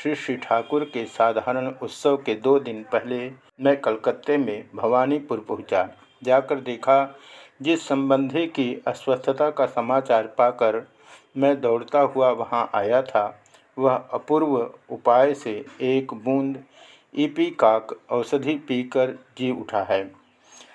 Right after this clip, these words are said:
रविवार को बेलूर मठ में साधारण उत्सव था।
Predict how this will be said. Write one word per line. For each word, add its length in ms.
रविवार 440
को 500
बेलूर 320
मठ 300
में 120
साधारण 480
उत्सव 400
था। 380